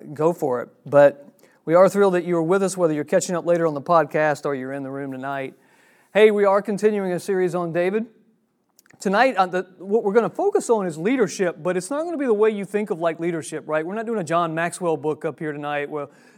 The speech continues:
these are the five types of leadership or these are the five things that represent a good leader. We're gonna approach it a little bit different, uh, light,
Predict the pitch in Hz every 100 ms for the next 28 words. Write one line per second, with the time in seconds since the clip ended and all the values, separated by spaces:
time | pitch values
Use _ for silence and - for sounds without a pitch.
0 | - 214 226 214 175 190 185 180 160 180
1 | 185 175 170 160 151 143 165 147 147 165
2 | 233 185 170 196 190 180 185 185 175 160
3 | 156 170 165 156 165 139 165 143 147 165
4 | 120 120 _ _ _ _ _ 175 233 220
5 | - 208 196 170 160 175 170 170 160 170
6 | 165 165 139 - 151 147 139 139 156 160